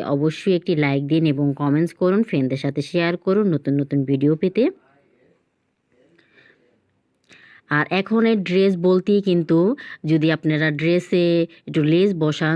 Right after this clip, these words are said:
তাহলে ডিজাইনটা দেখতে অনেকটাই ভালো লাগে, ড্রেসের লুকটাও অনেকটা সুন্দর হয়ে যায়। তো একটা সাইড এখানে কিন্তু বসিয়ে নিয়েছি, আরেকটা সাইডও একইভাবে বসিয়ে নিব।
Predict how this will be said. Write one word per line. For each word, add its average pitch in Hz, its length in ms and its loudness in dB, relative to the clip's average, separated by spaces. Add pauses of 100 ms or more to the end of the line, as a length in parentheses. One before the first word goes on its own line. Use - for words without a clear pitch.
তাহলে 147 360 2 (100)
ডিজাইনটা 151 460 0
দেখতে 147 280 -2
অনেকটাই 151 420 0
ভালো 165 240 -2
লাগে, 170 320 0 (360)
ড্রেসের 151 420 0
লুকটাও 156 500 0
অনেকটা 156 380 0
সুন্দর 156 380 -2
হয়ে 156 260 2
যায়। 170 280 -2 (880)
তো - 180 -8
একটা 196 400 -2
সাইড 175 440 0
এখানে 147 360 2 (160)
কিন্তু 139 240 0
বসিয়ে 143 460 -2
নিয়েছি, 196 480 0 (460)
আরেকটা 196 400 0
সাইডও 165 380 0
একইভাবে 147 540 0
বসিয়ে 143 400 -2
নিব। 156 200 0